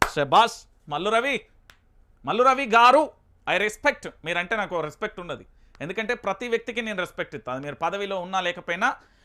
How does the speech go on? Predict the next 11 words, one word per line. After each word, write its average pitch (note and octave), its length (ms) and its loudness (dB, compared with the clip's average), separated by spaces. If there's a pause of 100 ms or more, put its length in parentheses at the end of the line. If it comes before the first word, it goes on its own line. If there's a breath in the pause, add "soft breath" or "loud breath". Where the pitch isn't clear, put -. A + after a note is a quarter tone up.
(140)
తెలంగాణ B3 420 4
బిడ్డగా G#3 400 2
ప్రతి A3+ 280 -2
ఒక్కరికి G#3+ 340 -4
రెస్పెక్ట్ F3+ 420 -8
ఇస్తా. - 160 -12
ఏమని A#3 300 -2
చెప్తున్నావు? A#3+ 400 -2 (460 soft breath)
ఇరవై B3+ 340 0
నాలుగు B3+ 220 2
గంటలు, G3 280 -2